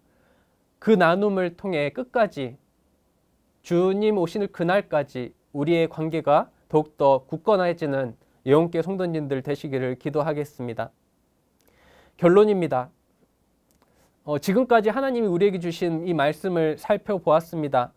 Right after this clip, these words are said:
능력과 사랑과 절제하는 마음이다라고 이야기를 하면서 디모데에게 하나님께서 우리에게 주신 것이 다 복음 안에 있음을 사도 바울은 쭉 이야기를 하고 있습니다. 그러면서 마지막으로 해야 할 것에 대해서 일 장 팔 절에 이렇게 이야기를 하고 있습니다.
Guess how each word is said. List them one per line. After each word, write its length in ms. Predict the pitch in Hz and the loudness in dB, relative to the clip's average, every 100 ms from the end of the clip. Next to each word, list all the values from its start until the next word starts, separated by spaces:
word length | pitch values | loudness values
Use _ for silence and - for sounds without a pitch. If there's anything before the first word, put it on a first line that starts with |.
| _ - | _ -6
능력과 520 | 147 175 208 208 190 | 0 2 2 2 0
사랑과 440 | 226 220 202 185 | 2 0 2 2
절제하는 580 | 170 165 160 - 196 190 | 2 2 0 2 2 2
마음이다라고 580 | 156 156 165 156 151 151 | 2 2 4 4 4 2
이야기를 380 | 147 156 160 160 | 2 2 0 -4
하면서 500 | 175 151 143 131 139 _ _ _ _ - - _ _ | -4 -4 -2 -2 -4 _ _ _ _ -20 -20 _ _
디모데에게 520 | - 214 254 240 220 | 2 6 8 6 6
하나님께서 520 | 220 285 269 247 240 202 | 2 0 -2 -2 -2 -2
우리에게 240 | 196 214 | -2 -4
주신 260 | 190 208 190 | -6 -6 -4
것이 260 | 185 180 | -4 -8
다 380 | - 147 170 143 | -2 2 4 2
복음 240 | - 160 202 | -2 -2 0
안에 180 | 185 | 0
있음을 440 | 147 160 202 185 175 | 0 -2 -2 0 0
사도 260 | 214 202 | 0 -2
바울은 380 | 190 180 165 151 | 0 0 0 -4
쭉 220 | - 190 | -6 -8
이야기를 440 | 143 151 156 147 147 | -2 0 0 -2 -4
하고 160 | 156 | -6
있습니다. 340 | 135 - 131 131 | -8 -8 -6 -2
그러면서 720 | 170 185 190 175 170 135 - _ _ _ | 0 0 0 0 2 2 0 _ _ _
마지막으로 580 | 139 156 175 175 151 151 | 4 4 4 0 0 -2
해야 260 | - 254 226 | 0 0 2
할 180 | 233 | -2
것에 960 | - 196 160 - _ _ _ _ 185 175 | -2 0 0 0 _ _ _ _ 0 2
대해서 440 | 160 147 180 294 - _ - | 2 2 2 0 -4 _ -4
일 180 | 214 214 | -4 0
장 240 | 208 180 | -2 -2
팔 220 | - 240 | -4 -2
절에 220 | 202 160 | -2 -2
이렇게 380 | 120 143 165 170 | -2 -2 -2 -4
이야기를 360 | 139 135 131 131 | -2 -2 -2 -6
하고 160 | 135 123 | -8 -10
있습니다. 460 | - 123 113 123 | -12 -12 -12 -14